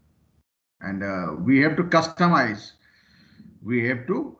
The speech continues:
customize, basically. We have to customize how we are going to deliver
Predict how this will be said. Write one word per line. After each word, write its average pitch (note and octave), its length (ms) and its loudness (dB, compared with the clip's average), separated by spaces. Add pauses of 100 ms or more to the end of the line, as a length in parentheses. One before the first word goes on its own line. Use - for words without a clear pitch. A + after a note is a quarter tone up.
(100)
customize, C#3 720 2
basically. G2+ 520 -8
We A2+ 180 -6
have A#2 160 -6
to B2+ 80 -6
customize C3 640 0
how C3 240 4
we C3 240 2
are B2+ 180 2
going A2+ 300 0
to A#2+ 120 -2
deliver G#2 640 -2